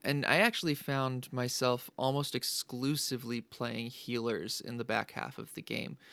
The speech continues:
um, because some of the later hero classes you unlock have, like, really good buff abilities that allow you to, you know, stack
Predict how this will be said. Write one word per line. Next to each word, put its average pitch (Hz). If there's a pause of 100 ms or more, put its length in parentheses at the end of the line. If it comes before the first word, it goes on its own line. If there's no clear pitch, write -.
(460)
um, 117
because 127
some 165
of 156
the 120
later 120
hero 113
classes 110
you 107
unlock 113
have, 113
like, 107
really 120
good 113 (300)
buff 127
abilities 135
that 117
allow 117
you 117
to, 117 (100)
you 107
know, 104
stack -